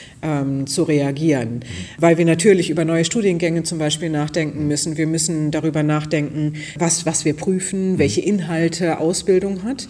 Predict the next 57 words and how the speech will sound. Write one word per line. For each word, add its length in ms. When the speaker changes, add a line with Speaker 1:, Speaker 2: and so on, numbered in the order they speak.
Speaker 1:
Da 100
reden 260
wir 140
über 200
eigentlich 340
einen 220
Studiengangsreformprozess. 1800
Speaker 2:
Absolut. 540
Speaker 1:
Der 80
Speaker 2:
Aber, 100
Speaker 1:
dauert 60
Speaker 2:
aber 80
was 160
sind 20
das 260
Speaker 1:
Jahre, 120
Speaker 2:
für, 100
was 100
Speaker 1:
ne? 40
Speaker 2:
sind 120
das 100
für 180
Veränderungen, 520
die 80
Sie 120
Speaker 1:
Mhm. 40
Speaker 2:
wahrnehmen, 380
auf 120
die 100
Speaker 1:
Ja. 120
Speaker 2:
Sie 80
reagieren 360
müssen? 360
Wo 80
sind 260
die 60
konkret? 640
Speaker 1:
Ja, 300
also 200
ich 160
sehe 180
erstmal, 340
wenn 120
wir 100
ganz 500
platt 360
uns 220
die 80
Landschaft 480
anschauen, 600
dann 160
Speaker 2:
Mhm. 160
Speaker 1:
reden 300
wir 180
über 240
weniger 380
Stellen 460